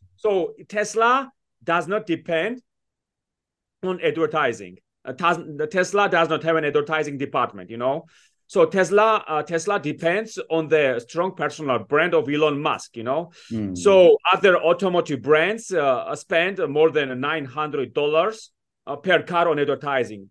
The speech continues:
Speaker 1: Uh, Tesla does not, uh, spend a-, any amount on advertising, you know? And
Speaker 2: Mm.
Speaker 1: Tesla has a higher market valuation than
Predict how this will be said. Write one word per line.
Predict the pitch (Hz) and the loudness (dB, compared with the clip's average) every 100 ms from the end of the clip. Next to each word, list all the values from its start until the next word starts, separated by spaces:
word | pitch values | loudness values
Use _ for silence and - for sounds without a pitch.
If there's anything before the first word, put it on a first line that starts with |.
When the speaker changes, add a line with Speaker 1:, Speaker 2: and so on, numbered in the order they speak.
| 101 | -8
Speaker 1:
Uh, | 131 - | -6 -8
Tesla | - 175 165 190 196 | -6 -4 -2 0 0
does | 143 151 160 | 2 2 2
not, | 156 143 - _ _ _ _ 127 | 0 -2 -4 _ _ _ _ -10
uh, | |
spend | 131 196 180 208 - - - | -6 -2 0 0 -6 -14 -2
a-, | 156 165 | -2 0
any | 175 160 | 2 2
amount | 160 165 180 | 2 0 0
on | 175 | -2
advertising, | 147 143 139 139 117 95 101 | -2 -2 -2 -2 -2 -6 -12
you | 131 | -4
know? | 156 | -2
And | 240 175 190 | 0 0 0
Speaker 2:
Mm. | |
Speaker 1:
Tesla | 185 180 196 220 254 _ _ _ _ | -4 -4 -2 -2 -2 _ _ _ _
has | 190 185 185 | 2 2 4
a | 180 | 0
higher | 139 180 180 160 127 | 0 0 2 2 0
market | 147 165 139 | -4 -4 -4
valuation | 131 147 156 160 143 - 190 190 | -2 0 4 4 4 -4 -8 -2
than | 180 | -2